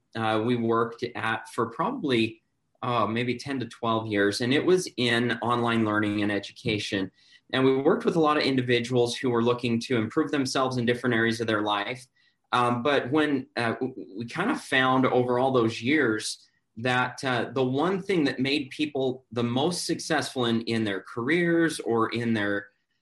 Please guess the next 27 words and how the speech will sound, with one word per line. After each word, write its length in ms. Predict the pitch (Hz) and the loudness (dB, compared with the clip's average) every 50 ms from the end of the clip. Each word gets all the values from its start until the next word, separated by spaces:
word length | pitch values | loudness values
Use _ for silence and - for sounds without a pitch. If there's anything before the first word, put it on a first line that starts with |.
| _ _ - | _ _ -4
uh, 380 | 107 113 110 107 104 101 101 104 101 - | -2 0 0 0 0 0 -2 -4 -4 -4
you 100 | 120 113 | -2 -2
know, 80 | 110 | 0
whether 240 | 107 123 123 113 117 | 0 0 0 0 0
they're 200 | 113 117 113 113 | 2 2 0 0
investing, 880 | 110 110 113 127 127 143 139 - - - 165 151 147 147 151 147 - - | 0 -2 -2 -2 -2 -2 -2 -4 -2 0 0 0 0 0 -2 -4 -4 -4
uh, 240 | 113 107 107 107 - | -4 -2 -2 -2 -2
in 200 | - 113 113 107 | -2 -2 -2 -2
starting 340 | 104 - - 139 131 131 123 | -4 -4 -2 -2 0 0 2
their 160 | 117 113 113 | 2 2 2
own 160 | 110 110 110 | 0 -2 -4
company 600 | - - 143 143 135 135 147 143 139 135 135 135 | -4 -4 -4 -4 -4 -2 -2 -2 -2 -2 -2 -2
or, 600 | - - 113 113 113 110 107 107 104 104 104 - _ _ _ _ _ _ - | -4 -2 -2 0 2 2 2 0 0 -2 -4 -8 _ _ _ _ _ _ -8
uh, 300 | 107 107 104 101 101 98 - | -4 -2 -2 0 -2 -2 -2
in 200 | 90 104 104 110 | -2 -4 -2 0
real 240 | 110 127 143 147 | 0 2 2 2
estate, 360 | 147 147 - - 147 131 131 - | 0 0 0 0 0 0 -2 -2
for 120 | - 127 | -4 -4
example, 400 | 123 120 - 127 127 123 127 123 | -4 -2 -2 -2 -2 0 0 0
whatever 340 | 123 131 156 196 202 190 151 | 2 2 0 0 2 2 0
it 80 | 110 | 0
was, 320 | 120 151 147 131 120 120 - - - - _ | 0 0 0 0 -2 -2 -4 -12 -20 -14 _
it 200 | - 123 131 131 | -4 -4 -4 -4
came 280 | - 170 165 160 165 156 | -2 0 2 2 2 2
down 280 | 147 139 135 135 135 131 | 2 2 0 0 -2 -2
to 180 | - - 131 | -4 -6 -4
their, 500 | 117 120 117 110 110 110 107 107 107 - | -2 0 0 2 2 2 0 0 -2 -6